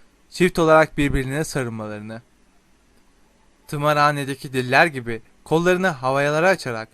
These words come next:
karşılıklı poz vermelerini bana izletip tüm bunları incecik, zarif ve güzel bir prenses ile genç, yakışıklı ve romantik bir prens arasında geçen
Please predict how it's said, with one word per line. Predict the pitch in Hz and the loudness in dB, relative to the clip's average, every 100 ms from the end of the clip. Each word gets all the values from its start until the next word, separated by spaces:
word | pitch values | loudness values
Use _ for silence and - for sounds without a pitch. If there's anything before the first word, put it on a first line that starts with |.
| _ _ _ | _ _ _
karşılıklı | 156 156 - 165 170 | 2 2 2 -4 -4
poz | - 185 175 | 0 -2 2
vermelerini | 170 165 165 160 165 160 151 _ - | 2 2 -2 -2 -2 -6 -10 _ -6
bana | 131 165 | -4 -2
izletip | 220 170 - 160 - | -4 -4 -4 -6 -6
tüm | 240 277 | -6 -4
bunları | 277 247 233 | -2 -2 -2
incecik, | 180 190 160 113 107 _ _ _ _ | -2 -4 -4 -8 -14 _ _ _ _
zarif | 127 139 127 127 - _ - | -4 -2 -2 -6 -18 _ -8
ve | 135 | -6
güzel | 135 135 143 151 | -6 4 4 4
bir | 156 | -2
prenses | 143 135 131 147 131 | -4 -4 -4 -8 -8
ile | 131 123 | -8 -8
genç, | - 117 117 - - _ _ | -8 -10 -10 -16 -20 _ _
yakışıklı | 147 - 175 175 - 196 | -10 -6 -6 -4 -2 0
ve | 170 | 2
romantik | 160 156 143 190 208 | 2 0 -4 -8 -6
bir | 196 | -4
prens | 175 170 - | 0 -2 0
arasında | 170 160 156 160 | -2 -4 -6 -6
geçen | 143 147 156 143 | -6 -6 -6 -6